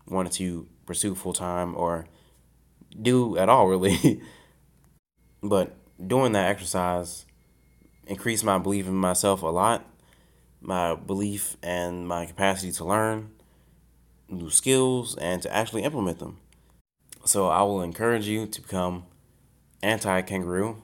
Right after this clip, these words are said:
What is the opposite of a kangaroo? I guess a groundhog would be the opposite of a kangaroo, because he doesn't jump. He, he just digs,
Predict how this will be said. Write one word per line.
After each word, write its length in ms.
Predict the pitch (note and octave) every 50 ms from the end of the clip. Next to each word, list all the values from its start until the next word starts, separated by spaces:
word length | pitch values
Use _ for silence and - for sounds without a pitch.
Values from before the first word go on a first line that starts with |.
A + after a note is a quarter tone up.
| - -
What 160 | - D3+ D#3+
is 200 | - F2+ E2+ -
the 180 | - F2 E2 -
opposite 320 | F#2 G#2 G2+ - - F#2
of 100 | E2+ E2
a 20 |
kangaroo? 580 | E2 - G2+ G2 F2+ E2+ E2+ F2+ F2+ E2 D#2+ E2+ - _ _ _ _ _ - _ _ _ _ _ _ _ _ _ _ -
I 80 | G2+
guess 360 | G#2 A2 A2 G#2 - - - - _ _ -
a 80 | F2+
groundhog 680 | E2 F2 F#2+ G2+ A2 A#2+ A#2 B2+ C3 C3 C3 C3+ C3 B2 -
would 160 | G2+ A2 A2
be 100 | A#2 A#2
the 100 | G#2 G#2
opposite 280 | G#2 A#2 A#2 A#2+ A#2
of 60 | G2+ F2+
a 20 |
kangaroo, 520 | - A2 A2 G#2 G#2 A2 A#2 A#2+ A#2+ A#2+ A#2+ -
because 240 | - - F#2+ F#2
he 80 | G2+ G#2
doesn't 240 | G2 F#2+ F2 E2+ E2
jump. 300 | D#2+ F#2 G2+ A2+ - - - - _ _ _ _ _ _ _ _ _ - -
He, 240 | F#2 F#2+ F#2+ G2 F#2+
he 140 | F#2 G#2 G#2+
just 320 | G2 F#2+ E2+ D#2 E2+ E2+
digs, 240 | F#2 G#2+ G#2 G2